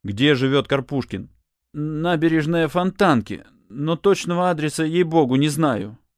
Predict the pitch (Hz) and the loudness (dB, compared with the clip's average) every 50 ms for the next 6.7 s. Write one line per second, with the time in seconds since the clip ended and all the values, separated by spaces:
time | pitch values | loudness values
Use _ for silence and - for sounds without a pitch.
0 | _ _ _ _ _ _ _ _ - 110 139 175 208 214 - - - 220 214 180 | _ _ _ _ _ _ _ _ -8 -4 -2 -2 -4 -4 -6 -2 2 2 4 4
1 | 127 101 - - _ - 123 131 - 165 165 147 127 123 127 123 - 156 131 104 | 2 0 -2 -10 _ -6 -6 -4 2 2 2 4 4 2 0 0 2 0 0 0
2 | - 120 - - _ _ _ _ - 110 120 147 170 180 185 202 226 233 226 202 | 0 -6 -14 -20 _ _ _ _ -8 -2 0 0 2 2 2 2 2 2 0 -2
3 | - - 90 - _ _ _ _ _ _ _ _ - 92 110 127 143 139 147 160 | -4 -8 -10 -12 _ _ _ _ _ _ _ _ -6 -6 -4 -4 -4 -4 -2 -4
4 | 160 147 143 165 185 185 175 165 165 156 - 160 151 151 160 143 123 - - 135 | -4 -2 2 4 4 4 4 2 0 0 -2 -4 -2 0 0 0 0 -2 -4 -2
5 | 131 143 143 151 147 143 139 127 - 151 143 127 165 143 107 - - 123 120 - | -2 -2 -2 0 0 0 0 -2 -2 -6 -4 -2 -2 -2 -2 -2 -4 -6 -2 0
6 | 127 117 110 110 123 135 - - 156 131 107 101 92 - | 0 0 0 0 -2 -4 -4 -2 -4 -2 -2 -4 -8 -12